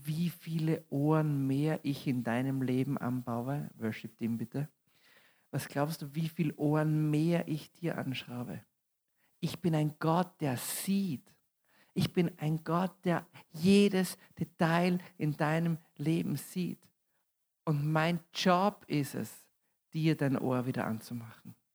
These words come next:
Ich liebe es, deine Dinge zu sehen. Und auch wenn du wieder denkst, ja, du siehst möglicherweise die Verletzungen von, von allen Menschen rechts und links um mich herum. Aber meine tiefen Verluste,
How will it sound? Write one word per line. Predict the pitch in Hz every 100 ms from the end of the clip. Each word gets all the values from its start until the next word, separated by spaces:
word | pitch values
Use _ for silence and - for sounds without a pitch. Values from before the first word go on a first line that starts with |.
| _ _ _ _ _ _ _ _ _
Ich | - 156 -
liebe | 175 180 190 175 165
es, | 127 131 -
deine | 143 143 143
Dinge | 139 143 135
zu | - -
sehen. | - 135 123 117 117 _ _ _ _ _ _ _
Und | 135
auch | 131 151
wenn | 165 160
du | 160
wieder | 160 156
denkst, | 151 160 160 -
ja, | 143 151 - _ _
du | 147
siehst | - 160 156
möglicherweise | 151 147 143 143 139 139 127
die | 139
Verletzungen | 147 135 139 - 147 131 123 123
von, | - 127 127 127 120 _ _ _ _ _ _ -
von | 131
allen | - 127 131
Menschen | 120 117 - 131
rechts | 120 123 123 -
und | 120
links | 123 123 -
um | 117
mich | 113 -
herum. | 120 113 113 - - - -
Aber | 123 139
meine | 139 135 151 156
tiefen | 147 151 151 160
Verluste, | 143 147 139 139 127 - - 151 180